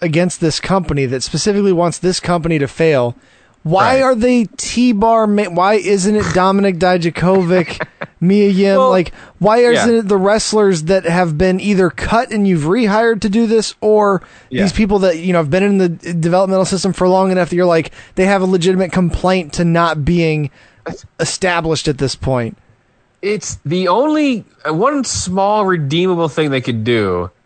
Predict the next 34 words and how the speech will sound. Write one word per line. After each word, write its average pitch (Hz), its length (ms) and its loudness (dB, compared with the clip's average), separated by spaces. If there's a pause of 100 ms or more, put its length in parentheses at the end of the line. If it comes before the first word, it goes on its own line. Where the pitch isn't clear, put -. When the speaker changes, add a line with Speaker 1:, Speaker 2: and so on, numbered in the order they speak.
(1080)
Speaker 2:
and 151 120 -4
it 147 60 -2
wouldn't 175 200 -2
be 160 100 0
much 131 360 -2
better, 87 440 -4
is 135 200 0
I 151 180 0
hope 220 380 -2
that 147 160 -2
maybe 180 460 0
they're 185 220 0
trying 185 340 0
to 165 160 -2
actually 151 540 0
lead 135 300 2
us 143 160 0
to 123 100 -4
believe 127 560 0 (320)
that 135 220 0
we 127 120 2
don't 127 300 0
know 110 140 0
who 110 120 0
these 101 160 -2
people 92 280 -6
are, 60 260 -8 (720)
and 143 200 0
that 139 280 0
there 156 140 2
will 156 180 2
be 151 500 0
another 131 560 0
revealing 110 1160 0